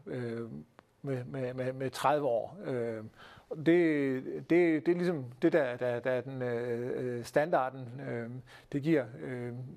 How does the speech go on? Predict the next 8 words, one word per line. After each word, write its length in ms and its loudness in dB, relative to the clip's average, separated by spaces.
de 100 -2
her, 200 0
øh, 200 -6
mulighed 260 2
for 380 -2
at, 60 -16
at 60 -8
fordele, 340 0